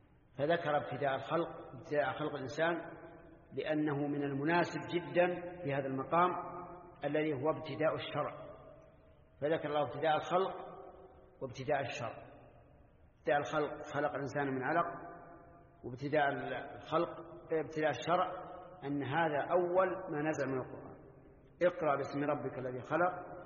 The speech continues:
خلق الإنسان من علق". الإنسان اسم جنس، وإن شئت فقل، نعم، اسم جنس وهو للعموم،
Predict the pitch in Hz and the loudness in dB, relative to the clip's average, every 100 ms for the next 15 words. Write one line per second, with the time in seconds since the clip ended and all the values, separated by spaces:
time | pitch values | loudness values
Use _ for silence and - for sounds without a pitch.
0 | - - - 165 180 175 170 160 151 151 | -16 -16 0 6 8 8 6 2 2 0
1 | 139 - 156 143 139 127 165 151 - - | 0 0 2 2 0 -2 -2 -2 -4 -10
2 | - - - - - - - - - - | -14 -18 -20 -20 -20 -20 -20 -20 -20 -20
3 | - - - _ - _ _ - 139 131 | -20 -20 -20 _ -20 _ _ -8 -6 -4
4 | 156 151 147 - - 139 139 - - 151 | -2 -2 -2 -8 -10 -6 -6 -6 -6 -2
5 | 156 - - - - - - - - - | 0 -2 -8 -12 -14 -18 -20 -20 -20 -14
6 | - 135 139 160 - - - 131 - 143 | -6 -4 -2 -2 -2 -4 -6 -6 -2 -2
7 | 170 139 139 151 165 185 180 180 170 143 | 0 0 0 -2 0 0 4 4 4 2
8 | 160 151 | 2 0